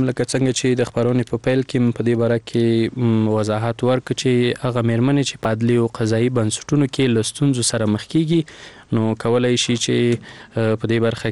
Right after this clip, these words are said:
کې موږ ته زنګ ووهي او کوم مشخصه قضیه چې دوی مشکل سره مخ شوي دي، نو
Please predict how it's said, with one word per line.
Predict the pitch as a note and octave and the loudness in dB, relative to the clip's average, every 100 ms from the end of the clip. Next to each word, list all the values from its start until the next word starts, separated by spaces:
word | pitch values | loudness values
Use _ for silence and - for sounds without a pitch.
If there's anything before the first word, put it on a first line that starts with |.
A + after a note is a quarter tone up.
| - | -2
کې | A#2 A#2 A2+ A2+ - | 0 2 2 0 0
موږ | A2+ A2 A2 A2 A#2 | 2 2 2 0 -2
ته | G#2 | 0
زنګ | B2 D3 C#3+ | 2 2 2
ووهي | C#3 C3+ C3 C3 B2+ | 2 2 0 0 0
او | A2 G#2+ - | 0 -2 -6
کوم | - G#2+ G#2+ | -4 0 0
مشخصه | - - A2+ - - | -2 -4 -4 -4 -4
قضیه | A2 G#2 B2+ C3 B2 | -2 -2 0 0 0
چې | - A2 | -2 0
دوی | A2+ A2 - - - - | 0 0 -4 -20 -20 -8
مشکل | G#2+ - A#2+ - | -6 -2 -2 0
سره | A2+ | -2
مخ | G#2+ G#2 - | -2 -2 -2
شوي | D#3 E3 D#3 | 0 2 0
دي، | D3+ - - - - A#2 A#2 | -2 -8 -20 -20 -6 -2 0
نو | A2+ | 0